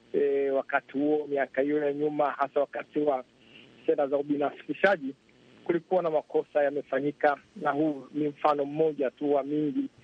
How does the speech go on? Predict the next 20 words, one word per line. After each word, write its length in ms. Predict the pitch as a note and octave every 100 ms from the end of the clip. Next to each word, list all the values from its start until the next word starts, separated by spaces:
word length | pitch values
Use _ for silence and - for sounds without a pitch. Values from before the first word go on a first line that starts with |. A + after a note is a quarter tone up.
| - A#2+
eh, 260 | D#3 D3 C3+
ya 80 | C3
mashirika 540 | C3+ - C#3 C#3 -
ya 120 | C3
umma 380 | C3+ D#3 D3+ C#3+
ambayo 240 | C3+ C#3+ E3+
yametokana 540 | E3 D#3+ - F3 E3
na 140 | D3+
kodi 600 | A#2+ - G3 G3+ D#3+ D#3 - _ - - -
za 120 | D3+ D#3+
wananchi. 520 | D#3 D#3+ F3 - C3+
Kwa 120 | C#3+
kweli, 360 | - D3+ C#3+ E3+
eh, 540 | - D#3 D3 C#3 C#3 C#3
yalikuwa 720 | C3+ C#3+ C3 - D#3+ D#3+ D3+ - _ _ -
yakiuzwa 800 | D3+ C#3 - D#3+ E3+ C#3+ D3+ C3+ B2+
kwa 120 | D#3 C#3+
bei 460 | D#3 D#3 C#3+ C3+ -
ya 140 | - - -
chini, 420 | - F#3 F3 E3+